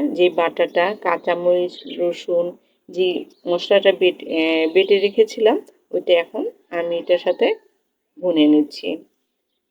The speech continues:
আমার সরিষা দেওয়ার সময় আমি চুলাটা কিন্তু বন্ধ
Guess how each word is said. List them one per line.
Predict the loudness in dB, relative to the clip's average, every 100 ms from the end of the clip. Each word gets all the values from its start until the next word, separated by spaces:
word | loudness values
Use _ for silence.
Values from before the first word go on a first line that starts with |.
| _ _ _ _ _ -4
আমার | -2 0 -2 -6 _ _ _ _ _ _ _ _ _ _ _ _ _ _
সরিষা | 0 2 2 0 0
দেওয়ার | 6 6 6 2
সময় | -4 -2 -2 -2
আমি | -2 -2
চুলাটা | -2 0 2 0 -6
কিন্তু | -4 -6 0 0 0 _ _ 0
বন্ধ | 2 2